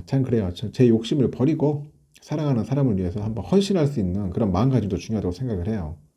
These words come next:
어? 저는 그런 게 좀 중요시 생각하더라고. 무슨 뭐 부귀영화 출세 누리-, 출세하려고 그런, 그런 마인드 중요하지 않아. 그래도 내가 사랑하는 사람 지키겠다,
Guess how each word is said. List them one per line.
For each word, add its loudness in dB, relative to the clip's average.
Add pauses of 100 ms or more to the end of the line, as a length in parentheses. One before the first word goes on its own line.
(100)
어? -10
저는 -4
그런 0
게 2
좀 -4
중요시 -6
생각하더라고. -4 (1160)
무슨 -4
뭐 -4
부귀영화 4
출세 -4
누리-, -2
출세하려고 0
그런, -6
그런 0
마인드 2
중요하지 0
않아. -6
그래도 -4
내가 4
사랑하는 -2
사람 -4
지키겠다, 0